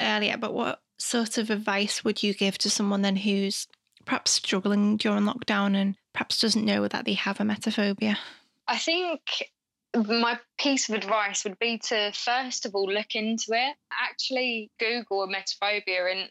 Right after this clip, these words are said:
Speaker 2: and just see if what you're experiencing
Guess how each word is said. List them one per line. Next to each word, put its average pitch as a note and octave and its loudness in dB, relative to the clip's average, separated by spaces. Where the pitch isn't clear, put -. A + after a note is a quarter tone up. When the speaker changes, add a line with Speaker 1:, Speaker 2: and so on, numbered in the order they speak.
Speaker 2:
and G#3 -2
just C4 0
see B3 0
if A#3 -2
what G#3 0
you're G#3 0
experiencing G3 -2